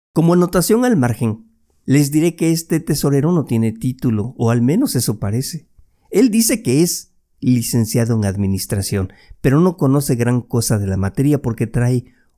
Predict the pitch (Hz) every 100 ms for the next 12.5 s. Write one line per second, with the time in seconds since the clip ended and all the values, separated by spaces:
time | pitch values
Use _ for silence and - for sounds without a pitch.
0 | - 147 175 139 123 - 160 160 160 135
1 | 110 - 117 110 110 107 107 117 113 110
2 | 104 - 123 165 180 - _ _ _ _
3 | - 131 226 196 175 - - _ _ -
4 | 104 92 95 95 104 135 131 131 131 127
5 | 127 123 123 120 95 98 - 101 110 123
6 | 120 139 123 120 110 107 - _ _ _
7 | _ - - 143 139 143 123 104 110 104
8 | 123 - 113 107 95 98 104 165 151 -
9 | - - - _ _ _ _ _ _ 185
10 | 175 208 277 233 220 202 208 220 175 -
11 | - 151 139 139 147 139 135 131 123 -
12 | 123 98 90 90 -